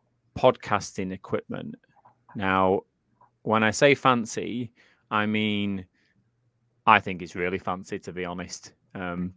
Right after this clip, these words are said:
because we're getting cameras, lighting,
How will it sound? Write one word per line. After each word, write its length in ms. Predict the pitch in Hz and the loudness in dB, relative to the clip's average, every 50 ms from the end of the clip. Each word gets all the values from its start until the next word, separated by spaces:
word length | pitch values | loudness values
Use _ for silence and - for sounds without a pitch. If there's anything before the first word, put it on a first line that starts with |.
| _ _ - - - - - - - | _ _ -20 -20 -20 -20 -20 -6 -4
because 320 | 117 - - 107 92 - | -4 -2 0 -2 2 2
we're 80 | 110 98 | 2 6
getting 540 | - 110 104 101 98 98 95 92 90 90 - _ _ _ _ _ _ | 8 8 8 8 6 4 2 0 -4 -6 -8 _ _ _ _ _ _
cameras, 760 | - - 156 147 135 123 110 98 92 87 87 87 - - - - _ _ _ _ _ | 4 6 8 8 8 6 2 0 0 -2 -4 -6 -8 -12 -16 -18 _ _ _ _ _
lighting, 880 | 107 107 120 135 143 139 127 - - - 113 101 92 90 87 87 87 | -2 2 6 6 6 6 4 2 -2 -4 -2 -2 -2 -4 -6 -10 -12